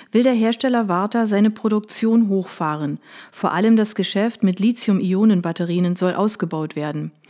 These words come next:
Warta kündigt an, seine jährliche Produktionsmenge um fünfzig Prozent zu erhöhen,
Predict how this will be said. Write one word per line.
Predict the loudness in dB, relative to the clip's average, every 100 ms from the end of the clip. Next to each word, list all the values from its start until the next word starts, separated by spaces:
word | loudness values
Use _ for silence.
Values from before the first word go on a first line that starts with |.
| -20 -20 -4
Warta | 0 0 0 -2
kündigt | 2 2 2 -2
an, | 2 2 0 -8
seine | 0 4 4
jährliche | 4 2 0 -2
Produktionsmenge | 0 0 0 2 2 2 0 -2 0
um | -2
fünfzig | -4 2 0 2 -4 -2
Prozent | -2 -2 0 0
zu | 0
erhöhen, | -2 2 2 2